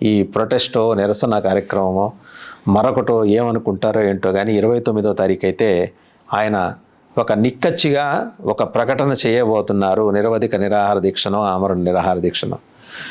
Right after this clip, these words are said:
మరి తెలుగుదేశం కన్సీడ్ అవుతుందా ఆయన డిమాండ్కి? వాళ్ళకి అధికారానికి దూరమై ఐదేళ్లు అయిన క్రమంలో అల్లాడిపోతున్న తెలుగుదేశం అగ్రనాయకత్వం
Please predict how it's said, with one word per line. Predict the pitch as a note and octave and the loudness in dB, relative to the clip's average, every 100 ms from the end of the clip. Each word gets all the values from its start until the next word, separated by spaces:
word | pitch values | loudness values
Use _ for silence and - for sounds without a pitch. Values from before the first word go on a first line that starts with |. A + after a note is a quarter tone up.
| - A#2+ | -6 -2
మరి | A2 G2 F#2+ - - | 2 0 -2 -4 0
తెలుగుదేశం | C3+ D#3 D#3 C3+ C#3+ F#2+ - | 2 2 2 2 0 0 0
కన్సీడ్ | B2 C3 F3+ E3+ | 0 2 2 2
అవుతుందా | C#3+ C3+ C3 B2+ | 2 0 0 2
ఆయన | A2 G#2 | 0 0
డిమాండ్కి? | G2 A2 G2+ F#2+ C3 D#3+ - _ _ _ _ _ _ - | 0 0 -2 -2 -4 -4 -8 _ _ _ _ _ _ -4
వాళ్ళకి | A2 A2+ A#2 A#2 F#2 F#2+ - _ - | 0 0 0 0 0 -2 -6 _ -2
అధికారానికి | A#2 C#3+ D#3+ D3+ C#3+ B2+ | 0 2 0 0 -2 -2
దూరమై | G#2+ A2+ C3+ C#3 B2 G2 - | 0 2 2 2 0 0 0
ఐదేళ్లు | G#2 A2 C3 C#3 B2+ G#2+ - G2+ | 0 2 2 4 4 2 -2 -2
అయిన | A2 A#2 | 0 0
క్రమంలో | A#2 A#2 B2 B2 | 0 0 0 2
అల్లాడిపోతున్న | G#2 A2 B2+ D3 C#3+ B2+ A#2+ A#2 | 2 2 2 2 0 0 0 -2
తెలుగుదేశం | G2 A2 A#2 A#2 G#2+ A2+ G2 | -2 0 2 2 0 0 -2
అగ్రనాయకత్వం | F#2+ A#2 A2+ G#2 G#2 - G#2 F2+ | 0 -2 0 0 -2 -4 -2 -2